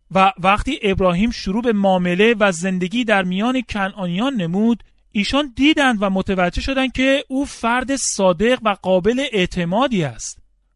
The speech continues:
آنان دریافتند که ابراهیم می‌خواهد در همه اعمالش اعتماد آنان را جلب کند و با آنان با صداقت و راستی سخن می‌گوید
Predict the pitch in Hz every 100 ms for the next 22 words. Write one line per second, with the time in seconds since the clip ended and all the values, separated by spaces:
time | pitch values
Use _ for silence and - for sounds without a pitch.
0 | - 165 196 202 202 226 220 233 220 -
1 | 220 233 220 185 180 180 220 220 - 180
2 | 180 226 196 190 175 185 226 254 277 247
3 | - 190 180 214 220 220 220 - _ -
4 | 214 220 214 220 277 254 254 185 208 226
5 | 240 175 190 214 233 - 196 185 165 -
6 | _ _ 196 190 196 240 190 208 262 226
7 | 202 - 196 196 185 233 214 208 190 190
8 | - 240 - 247 233 226 226 220 226 226